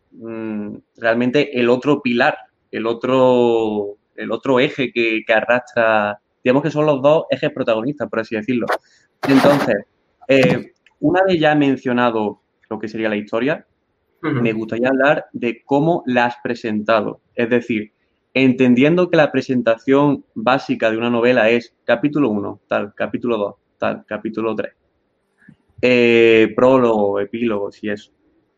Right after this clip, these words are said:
Speaker 1: Eh, tú has hecho una forma diferente. Eh, has dicho, eh, bueno, no sé si lo llamarías capítulos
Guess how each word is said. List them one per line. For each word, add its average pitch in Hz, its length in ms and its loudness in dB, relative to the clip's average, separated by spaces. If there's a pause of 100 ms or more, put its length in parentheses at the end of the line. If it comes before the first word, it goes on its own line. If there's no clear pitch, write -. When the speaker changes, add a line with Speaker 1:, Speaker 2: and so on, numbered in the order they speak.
Speaker 1:
Eh, 123 440 2
tú 160 180 2
has 170 120 6
hecho 170 180 -4
una 160 160 0
forma 156 480 -2
diferente. 117 640 -4 (380)
Eh, 120 280 0
has 127 180 0
dicho, 143 480 -2 (340)
eh, 110 360 -2
bueno, 127 160 0
no 120 160 0
sé 139 140 -2
si 127 800 0 (100)
lo 120 180 0
llamarías 120 500 2
capítulos 147 540 -2